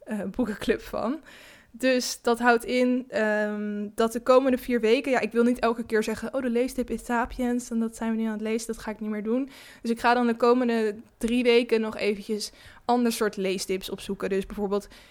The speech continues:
interessante artikelen of, ehm, een, een bepaald tijdschrift of beha-, bepaald journalistiek verhaal of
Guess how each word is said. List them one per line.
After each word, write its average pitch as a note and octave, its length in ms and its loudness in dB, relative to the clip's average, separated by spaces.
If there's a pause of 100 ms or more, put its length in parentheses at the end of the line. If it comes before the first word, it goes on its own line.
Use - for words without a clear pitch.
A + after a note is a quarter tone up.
(120)
interessante A#3+ 560 2
artikelen G3+ 800 0
of, - 440 -6 (200)
ehm, G3+ 560 -4 (160)
een, G3+ 340 -2
een G#3 260 -4
bepaald G#3 580 -2 (340)
tijdschrift G#3 480 0
of - 200 -6
beha-, G#3 380 -2
bepaald - 380 -4
journalistiek A3+ 440 -2
verhaal G3 520 2
of - 260 -4